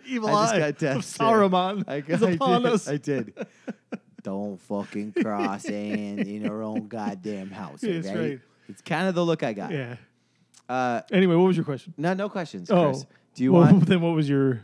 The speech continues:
Speaker 1: topic?
Speaker 2: Well, I just wanted to update everyone that's listening, uh, that both series in the playoffs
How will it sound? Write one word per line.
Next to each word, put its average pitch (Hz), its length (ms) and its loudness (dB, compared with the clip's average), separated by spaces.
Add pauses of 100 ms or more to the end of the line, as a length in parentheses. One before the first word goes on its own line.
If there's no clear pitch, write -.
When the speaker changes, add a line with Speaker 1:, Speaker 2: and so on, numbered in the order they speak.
Speaker 1:
topic? 127 460 -4
Speaker 2:
Well, 151 160 0
I 147 120 0
just 139 180 -12
wanted 147 220 -2
to 120 140 -2
update 110 320 -6
everyone 98 300 -6
that's 95 200 -10
listening, 95 500 -10
uh, 87 360 -10 (200)
that 95 240 -14
both 131 340 -6 (360)
series 98 500 -10
in 90 100 -16
the 87 60 -16
playoffs 82 560 -20